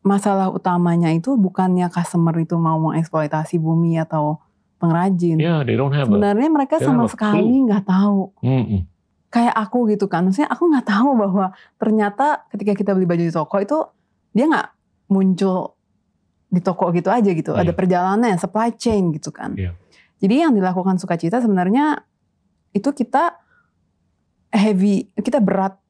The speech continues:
Speaker 1: untuk edukasi.
Speaker 2: Yap.
Speaker 1: Mulai dari pewarnaan, mulai dari masalah sampah,
Speaker 2: Hmm.
Speaker 1: mulai dari mengenai kita menggunakan plastik,
Speaker 2: Hmm.
Speaker 1: gitu kan. Isu-isu ini tuh s-, yang menjadi suara dari Sukacita.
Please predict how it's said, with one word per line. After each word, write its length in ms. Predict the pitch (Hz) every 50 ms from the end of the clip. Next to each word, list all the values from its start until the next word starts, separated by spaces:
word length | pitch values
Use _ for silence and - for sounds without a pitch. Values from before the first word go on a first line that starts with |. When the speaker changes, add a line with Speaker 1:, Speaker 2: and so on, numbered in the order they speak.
| _ _ _ _
Speaker 1:
untuk 380 | - 196 180 196 185 170 - _ _ _ _ _ _ _ _ _ _ _ _
edukasi. 640 | - 190 175 190 - 185 180 175 - - - - _ _ _ _ _ _ _
Speaker 2:
Yap. 180 | - 92 85 - _ _ _ _ _ _ _ _ _ _ _ _ _ _ _ _ _ _ _
Speaker 1:
Mulai 360 | 180 180 175 175 180 175 175
dari 200 | 175 170 170 170
pewarnaan, 960 | 170 170 160 160 160 175 208 220 - - 214 214 208 208 208 208 208 202 196 202 _ _ _ _ _ _ _
mulai 340 | _ - 175 175 175 170 170
dari 480 | 170 175 190 190 180 175 170 170 170 160 160 _ _ _ _
masalah 340 | - 170 170 - 170 160 165
sampah, 640 | 170 - 226 226 226 220 208 202 196 196 196 196 190 - _ _ _
Speaker 2:
Hmm. 100 | - 101
Speaker 1:
mulai 260 | 95 190 185 185 180 175
dari 200 | 180 175 175 175
mengenai 600 | 175 175 175 170 170 170 170 170 170 170 165 156
kita 220 | - 175 - 175
menggunakan 420 | 170 170 170 165 170 165 160 170 170
plastik, 580 | - 185 190 220 240 - - - - 233 - _ _ _ _ _
Speaker 2:
Hmm. 240 | _ 101 90 82 - _
Speaker 1:
gitu 260 | - 185 190 180 185
kan. 320 | 170 - - - - - _ _ _ _ _ _ _
Isu-isu 580 | - 214 202 - - 214 202 202 196 - 208
ini 200 | 190 190 190 214
tuh 120 | 226 302 311
s-, 240 | 302 - - - -
yang 220 | - 202 202 196
menjadi 680 | 196 190 185 175 175 165 160 156 175 196 220 202 - _ _ _ _ _ _ _ _ _ _ _ _ _ _ _ _ _ _ _
suara 480 | _ - - 214 208 196 190 196 202 202
dari 140 | 190 180 170
Sukacita. 580 | - - - 170 165 - 170 - - - -